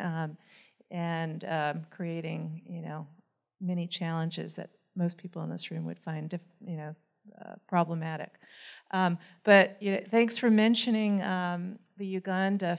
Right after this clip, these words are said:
film, which I haven't yet seen, but, um, interestingly enough, uh, the person who is, uh, responsible for importing,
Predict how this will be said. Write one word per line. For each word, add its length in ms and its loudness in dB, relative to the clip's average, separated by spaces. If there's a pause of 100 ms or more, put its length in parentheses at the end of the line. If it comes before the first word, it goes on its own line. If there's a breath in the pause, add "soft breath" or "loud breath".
film, 200 2
which 160 0
I 60 -2
haven't 320 0
yet 200 -4
seen, 420 -6
but, 260 -6 (440 soft breath)
um, 380 -2 (1300)
interestingly 720 0
enough, 460 2 (220)
uh, 200 -4
the 100 -10
person 560 -4
who 400 0
is, 560 -10
uh, 360 -4
responsible 920 -2
for 280 -6
importing, 840 -2